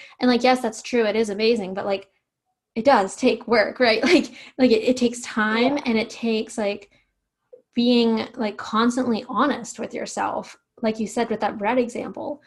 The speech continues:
Speaker 1: or, like, something that I've heard a lot of people discuss lately and something I still feel is, like, you go out to eat and it's like, when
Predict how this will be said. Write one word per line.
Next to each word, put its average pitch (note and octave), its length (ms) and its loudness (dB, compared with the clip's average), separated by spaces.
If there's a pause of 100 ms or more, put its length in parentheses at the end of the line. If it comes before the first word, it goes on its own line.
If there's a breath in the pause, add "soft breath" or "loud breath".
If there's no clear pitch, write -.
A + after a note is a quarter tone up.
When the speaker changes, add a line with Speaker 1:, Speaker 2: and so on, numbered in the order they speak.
(280 loud breath)
Speaker 1:
or, A#3 80 2
like, A3 140 -2
something B3 300 2
that G#3+ 140 2
I've G#3+ 220 -6 (180)
heard A#3 280 -2
a A3 40 2
lot G#3 180 2
of A3 60 -8
people A3+ 220 -6
discuss G#3 420 -8
lately G#3 320 -6
and G3+ 100 -6
something G#3 320 -8
I G#3 160 -4
still G#3 220 -6
feel G3+ 240 -6
is, G3 120 -6
like, G3 200 -6 (380 soft breath)
you A#3 140 0
go A#3 140 4
out G#3+ 180 4
to - 160 -6
eat A#3+ 320 0
and G#3+ 120 0
it's G#3 180 -6
like, G3+ 340 -4 (440)
when B3+ 520 2